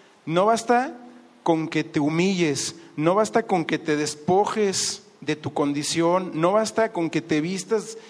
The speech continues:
que te laves, que te listas, que te vistas de lino, no. Ahora, aunque ya estás en el lugar santísimo, tiene que haber algo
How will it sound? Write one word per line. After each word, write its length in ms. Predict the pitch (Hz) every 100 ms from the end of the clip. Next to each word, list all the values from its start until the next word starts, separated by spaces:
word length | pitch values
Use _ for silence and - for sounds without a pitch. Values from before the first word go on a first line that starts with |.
| - -
que 160 | 165
te 160 | 156 156
laves, 420 | 160 185 196 180
que 140 | - 147
te 140 | 156
listas, 500 | 170 185 - 202 151
que 100 | 160
te 160 | 156 156
vistas 400 | 180 - 196 160
de 120 | 151
lino, 360 | 165 196 196 156 - -
no. 260 | 156 156 - - - - _ _ _ _ _ _ _ _
Ahora, 520 | - 151 175 196 220 - - - _ _ _ _ _ _
aunque 380 | 151 160 165 165
ya 120 | 170
estás 400 | 226 - 233 233
en 140 | 214 190
el 60 | 165
lugar 260 | 160 185
santísimo, 800 | 180 180 175 165 170 170 185 311 - - - _ _ _ _ _ _ _ _
tiene 280 | 175 175 180
que 120 | 208
haber 240 | 196 196 180
algo 540 | 180 180 156 165